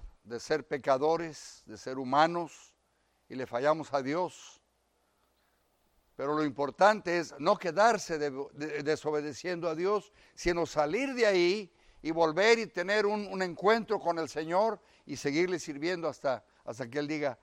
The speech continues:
"Se acabó", ya sea por vida o ya sea porque Él venga o, o, o lo que sea. Pero eso es, hermanos, lo que a nosotros se nos espera que el Señor nos haya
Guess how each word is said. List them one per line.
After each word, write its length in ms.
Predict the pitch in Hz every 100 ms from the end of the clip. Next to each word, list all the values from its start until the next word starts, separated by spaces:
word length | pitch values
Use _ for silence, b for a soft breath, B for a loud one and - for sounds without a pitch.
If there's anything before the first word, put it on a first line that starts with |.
| b b
"Se 200 | - 127
acabó", 500 | 113 123 127 120 90
ya 140 | 113
sea 200 | - 143
por 220 | 123 123
vida 340 | 123 185 185 170
o 80 | 135
ya 140 | 147
sea 160 | 135 143
porque 300 | 135 117 139
Él 100 | 147
venga 360 | 208 196 185
o, 60 | 160 b b b 135
o, 400 | 127 143 - 127
o 60 |
lo 160 | 131 117
que 120 | 123
sea. 320 | - 107 76 _ _ _ _ _ _ _ _ _ _ _ _ _ _ _ _ _ _ _ -
Pero 240 | 147 180
eso 260 | 180 175 190
es, 160 | 170
hermanos, 400 | 160 156 175 185
lo 180 | 151 139
que 300 | - 135 113 b b b b -
a 120 | 131
nosotros 840 | 135 - 170 156 170 160 - - _ _ _ _ _ _ _ _ _ _ _ _ _ _ _
se 180 | - 139
nos 180 | 135 123
espera 600 | 127 - 190 185 147 127
que 80 | -
el 80 | 123
Señor 380 | 135 135 147 143
nos 200 | 135 139
haya 360 | 135 131 107